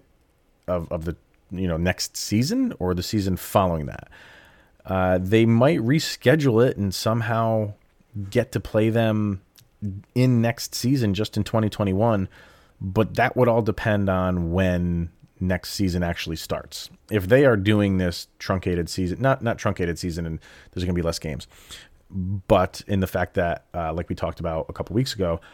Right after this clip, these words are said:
where if the season started in December and you are basically doing a, a sprint of a season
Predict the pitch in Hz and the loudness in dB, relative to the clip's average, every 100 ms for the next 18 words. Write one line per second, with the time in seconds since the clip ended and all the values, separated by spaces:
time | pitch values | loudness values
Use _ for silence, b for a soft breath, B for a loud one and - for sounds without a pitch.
0 | B B 110 98 92 107 95 101 92 92 | B B 0 0 0 0 2 2 2 2
1 | 85 - 85 - 85 85 95 95 - - | 0 -2 -4 -4 -4 -4 -4 -4 -10 -20
2 | - 98 90 90 92 90 85 80 87 - | -4 0 2 2 2 2 0 0 -2 -2
3 | 85 85 82 78 76 _ _ _ _ - | -6 -4 -6 -6 -10 _ _ _ _ -10
4 | 95 101 95 87 82 82 80 78 80 - | -2 2 2 2 0 -4 -6 -6 -6 -8
5 | - - 85 90 104 - 92 85 - 92 | -10 -10 -2 0 0 -2 -2 -2 -2 -2
6 | 92 104 | 0 0